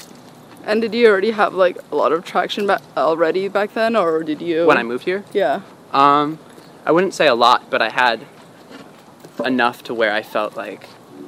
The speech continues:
Speaker 2: it was reasonable for me to fully commit and
Speaker 1: Yeah.
Speaker 2: move somewhere else. Yeah.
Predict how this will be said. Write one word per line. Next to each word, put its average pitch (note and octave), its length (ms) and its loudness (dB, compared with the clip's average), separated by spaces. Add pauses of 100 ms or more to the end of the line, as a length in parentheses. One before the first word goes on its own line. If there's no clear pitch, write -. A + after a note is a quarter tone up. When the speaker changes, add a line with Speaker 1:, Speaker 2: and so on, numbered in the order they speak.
(180)
Speaker 2:
it B2+ 100 -6
was A#2+ 180 -8
reasonable A2 520 -8 (260)
for B2 100 -4
me A2+ 160 -6
to G#2+ 240 -4 (520)
fully A2+ 260 -4
commit G#2+ 340 -10 (100)
and - 220 -10
Speaker 1:
Yeah. G#3 160 4
Speaker 2:
move E3+ 80 0
somewhere F3+ 220 -2
else. - 360 -10
Yeah. - 200 -14